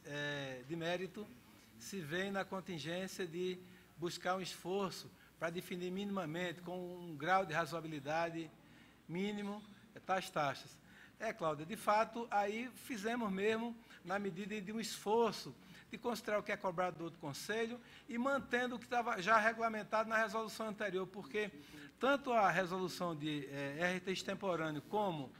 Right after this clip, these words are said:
a de atividade no exterior, naquela época fizemos, então, um esforço de definição desses custos. Vocês lembram que, a pedido do Simão, ou do Anderson, ou de ambos, fizemos uma reunião com todos os coordenadores para tentar definir mi-, minimamente o valor de, de taxa, vocês lembram disso?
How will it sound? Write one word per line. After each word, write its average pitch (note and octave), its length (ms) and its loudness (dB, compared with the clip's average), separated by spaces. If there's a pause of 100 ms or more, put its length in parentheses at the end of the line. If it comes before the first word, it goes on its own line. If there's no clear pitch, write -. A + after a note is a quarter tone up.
(360)
a E3 100 -4
de E3+ 100 -4
atividade E3+ 400 -4
no G3 80 -2
exterior, E3 640 2 (260)
naquela A3 460 2
época A3 200 2
fizemos, G3+ 540 -4
então, F#3+ 460 -4 (260)
um G#3 80 -6
esforço A3+ 600 0
de F#3 60 -16
definição F#3+ 480 -6
desses G3 240 -4
custos. - 440 -6 (300)
Vocês G3 320 0
lembram A3+ 320 0
que, - 100 -2
a G#3 80 2
pedido F#3 360 -6
do F3+ 80 -4
Simão, E3+ 280 -6
ou F3+ 120 -2
do E3 200 -4
Anderson, F#3+ 400 -2
ou G3 60 -2
de D#3 140 -2
ambos, F3 520 -2 (260)
fizemos A3 460 -2
uma A3 100 2
reunião G3+ 440 0
com F#3+ 140 -12
todos G#3+ 220 -2
os - 60 -12
coordenadores E3+ 920 0 (260)
para G#3+ 100 2
tentar A#3 440 2
definir A3 360 -4
mi-, A3 300 -2
minimamente G#3 500 0
o F#3 40 -12
valor G3+ 200 0
de, F#3+ 180 -4
de F#3 160 -10
taxa, F#3 340 8
vocês F3+ 200 -2
lembram F#3 280 -2
disso? E3 360 -6